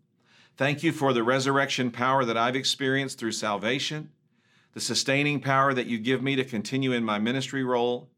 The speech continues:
and then, Father, thank you for the grace you give me to extend my life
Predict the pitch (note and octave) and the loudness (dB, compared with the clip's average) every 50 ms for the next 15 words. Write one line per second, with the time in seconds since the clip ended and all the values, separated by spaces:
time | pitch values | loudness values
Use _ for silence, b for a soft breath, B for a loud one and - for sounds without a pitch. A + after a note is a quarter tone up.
0 | _ b b b b b b b - G#2 A2 A#2 C#3 C#3+ C#3 - - C#3+ C#3 C#3 | _ b b b b b b b -4 -2 0 2 2 2 0 0 2 2 2 4
1 | C3+ C3+ C3 C3 - C#3+ C#3 C3+ C3 C3 - G#2+ G2 G2 - A2 G#2 G#2 F#2+ E2+ | 2 0 -4 -2 -2 -2 0 0 -2 -4 -6 -8 -8 -6 -6 -6 -4 -4 -6 -2
2 | G#2 A#2 C3 C#3+ C3+ - - C#3 B2 G#2+ A#2+ A#2+ A#2 A2+ A#2+ A#2+ B2 A#2 - A2+ | 0 0 0 2 0 -2 -4 -4 -4 -4 -4 -4 -4 -2 -2 -2 -2 -4 -4 -8
3 | G2+ G2+ - - - C3+ B2+ C3 B2+ B2 B2 B2 A#2+ B2+ C3+ C#3 C3 A2+ E2 D#2 | -8 -8 -8 -4 -2 -2 -2 0 0 0 2 2 2 2 4 4 2 2 0 -4
4 | - - | -8 -16